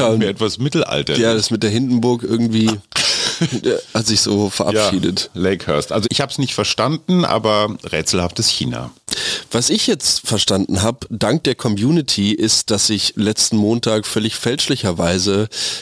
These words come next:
Speaker 1: den Tannenzapfen als Feuchtigkeitsmesser einmal falsch herum erklärt habe.
Speaker 2: Tannentapfen?
Speaker 1: <laughs> Ja, ha, ha, ha, ha.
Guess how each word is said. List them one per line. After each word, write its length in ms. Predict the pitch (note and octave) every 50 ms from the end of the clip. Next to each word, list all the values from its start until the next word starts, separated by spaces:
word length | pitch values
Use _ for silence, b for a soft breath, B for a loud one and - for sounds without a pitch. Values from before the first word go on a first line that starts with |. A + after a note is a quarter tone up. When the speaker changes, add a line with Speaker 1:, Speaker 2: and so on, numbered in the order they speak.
| B -
Speaker 1:
den 240 | - G#2+ G#2 G#2+ G2+
Tannenzapfen 680 | - - A#2+ D3+ F3+ E3+ - - G2+ F#2 - - A2+ G#2
als 220 | - G2 - -
Feuchtigkeitsmesser 1080 | - - A2 A#2+ D#3 - - - - - G2 F2 E2+ - - F#2 F2 F#2 - A#2+ A2+ G#2
einmal 260 | - G#2 G#2+ A#2 A#2+
falsch 280 | A#2+ - - D3+ - -
herum 220 | D#3+ A2 D3 D3+ -
erklärt 440 | - - - - - - - - -
habe. 320 | - - E2 - - -
Speaker 2:
Tannentapfen? 1000 | - - G2 G#2 A#2+ A2+ F#2+ - - D2 - - - - A#2+ E3+ A3+ - A2+ C#3+ D3+
Speaker 1:
<laughs> 500 | C3 A2+ C3+ B2+ A2 B2 D#3 D3+ B2+ G#2+
Ja, 280 | G2+ G#2+ G2 G2 F#2+ F#2+
ha, 140 | A#2 A#2 A#2+
ha, 160 | C3+ D3+ D#3+
ha, 240 | D#3+ D#3+ C3+ G#2 G#2
ha. 220 | A2+ - -